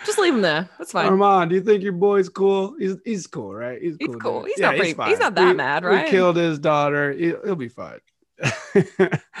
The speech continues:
Speaker 2: Yeah, that was, uh, that was a little unbelievable at that
Speaker 1: Also,
Speaker 2: point.
Speaker 1: we were just laughing the whole way through. Like, they're so afraid of, um, can-, of, like, li-,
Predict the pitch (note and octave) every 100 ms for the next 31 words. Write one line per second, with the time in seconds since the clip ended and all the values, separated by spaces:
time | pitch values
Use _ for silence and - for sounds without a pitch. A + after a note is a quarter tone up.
0 | - - - - G3+ D3+ B2+ C3 C3+ C3+
1 | B2+ B2 A#2+ A2 B2 _ _ _ F3+ -
2 | - B2+ A#2+ A2+ F#2 C3+ B2 A#2+ A#2 A#2
3 | A2 G#2+ G2+ G2 F2 E2+ - B3 C4+ B3
4 | G3 A3 A3+ B3+ G#3 G3 G3+ F3 F#3+ G3+
5 | D#3+ - C#3 C3+ - E3 E3 F3+ F3+ F3+
6 | E3+ D#3 D3+ _ _ _ _ _ E3+ C#3+
7 | C#3 B2+ - _ _ _ _ - D#3 E3
8 | - D3+ D3+ C#3 B2+ C3